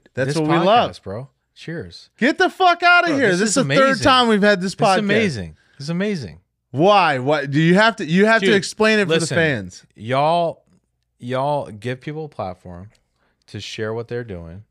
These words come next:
Speaker 2: right?
Speaker 1: Yeah.
Speaker 2: You guys are fun. You guys are authentic.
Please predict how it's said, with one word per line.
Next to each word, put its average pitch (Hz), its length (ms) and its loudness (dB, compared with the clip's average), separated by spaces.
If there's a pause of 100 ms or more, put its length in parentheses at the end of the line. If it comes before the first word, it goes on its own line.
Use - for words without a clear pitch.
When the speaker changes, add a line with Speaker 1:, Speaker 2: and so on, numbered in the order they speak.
(140)
Speaker 2:
right? 90 300 -14 (380)
Speaker 1:
Yeah. 80 120 -18
Speaker 2:
You 101 100 -10
guys 98 220 -4
are 85 100 -12
fun. 139 640 -8
You 107 140 -14
guys 98 220 -6
are 85 320 -10
authentic. 120 840 -10